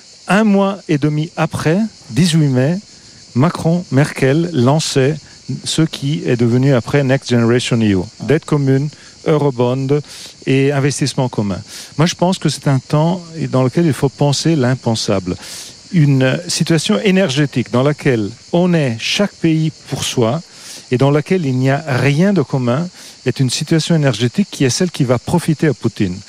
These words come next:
Et j'ajoute, il y a deux niveaux. Un niveau, c'est le long terme,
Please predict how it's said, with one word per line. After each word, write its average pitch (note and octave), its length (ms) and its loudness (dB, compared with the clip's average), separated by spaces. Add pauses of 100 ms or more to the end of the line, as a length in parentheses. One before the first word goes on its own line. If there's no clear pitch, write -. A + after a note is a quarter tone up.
(540)
Et C3+ 640 2
j'ajoute, B2 560 0 (220)
il C#3 100 0
y C#3 80 2
a C#3 60 2
deux A3+ 220 0
niveaux. B2 420 0 (540)
Un D3 120 2
niveau, D#3+ 340 4
c'est D#3 140 0
le C3+ 80 2
long D3+ 180 0
terme, G2 480 -4